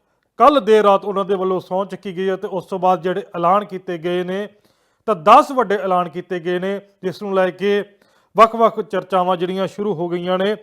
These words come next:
ਉਹ ਕਿਹੜੇ ਵੱਡੇ ਐਲਾਨ ਨੇ, ਤਾਂ ਉਹ ਦੱਸ ਦਿੰਦੇ ਆ। ਸਭ ਤੋਂ ਪਹਿਲਾਂ ਜਿਹੜਾ ਡੋਨਾਲਡ ਟਰੰਪ ਦਾ ਐਲਾਨ ਸੀਗਾ ਕਿ ਸਿੱਖਿਆ ਪ੍ਰਣਾਲੀ ਅਤੇ ਸਿਹਤ ਪ੍ਰਣਾਲੀ 'ਚ ਜਿਹੜੇ ਬਦਲਾਅ ਕੀਤੇ ਜਾਣਗੇ, ਤਾਂ ਅਮਰੀਕਾ ਦੇ ਵਿੱਚ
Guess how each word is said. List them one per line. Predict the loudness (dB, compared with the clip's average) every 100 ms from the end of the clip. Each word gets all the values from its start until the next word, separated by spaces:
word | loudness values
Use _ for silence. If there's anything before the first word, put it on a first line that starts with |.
| _ _ _ -4
ਉਹ | -2
ਕਿਹੜੇ | 2 6 6
ਵੱਡੇ | 6 2 -2
ਐਲਾਨ | 0 2 2
ਨੇ, | 0 -2 -4
ਤਾਂ | -10 -8
ਉਹ | -6 -4 2
ਦੱਸ | 2 2
ਦਿੰਦੇ | -6 -2 -2
ਆ। | -2 -4 _ -6
ਸਭ | -4
ਤੋਂ | 0 0
ਪਹਿਲਾਂ | 2 2 2
ਜਿਹੜਾ | 2 0
ਡੋਨਾਲਡ | 0 2 2 2
ਟਰੰਪ | -4 -4
ਦਾ | -4 -4 -2
ਐਲਾਨ | -2 -2
ਸੀਗਾ | -6 -2 0 -2 _ _ _ -6
ਕਿ | -6 -6 -10 _
ਸਿੱਖਿਆ | -8 -8 2 2 4
ਪ੍ਰਣਾਲੀ | 2 2 0 0 -6
ਅਤੇ | 0 2 2 -2 _ _ _ _
ਸਿਹਤ | -2 0 0
ਪ੍ਰਣਾਲੀ | -4 0 2 2
'ਚ | -2
ਜਿਹੜੇ | -4 -4
ਬਦਲਾਅ | -4 -6 0 0 0
ਕੀਤੇ | -4 -10 -4
ਜਾਣਗੇ, | -2 -2 -2 -6
ਤਾਂ | -6 -12
ਅਮਰੀਕਾ | -6 -4 -2 -2
ਦੇ | -2
ਵਿੱਚ | -4 -2 -2